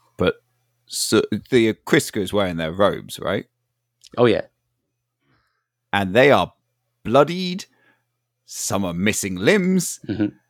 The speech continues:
Speaker 1: and he is just like, "Nope. No,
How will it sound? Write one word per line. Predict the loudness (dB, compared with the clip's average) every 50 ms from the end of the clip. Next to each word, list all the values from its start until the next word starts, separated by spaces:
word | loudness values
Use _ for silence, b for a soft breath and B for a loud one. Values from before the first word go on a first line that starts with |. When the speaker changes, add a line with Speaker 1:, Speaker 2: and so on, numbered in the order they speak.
| _ _ _ -2
Speaker 1:
and | -2 0 2
he | 2 2 4 4
is | 2 0 -2
just | -4 -4 -4 -4 -4 -4
like, | -6 -6 -4 -6 -8 -8
"Nope. | -8 -6 -2 0 2 2 0 0 -4 -4 -4 -4 -4 -4 _ _ _ _ _ -6
No, | -4 -2 0 0 0 2 4 6 6 8 6 6 4 -2 -6 -12 -14 -16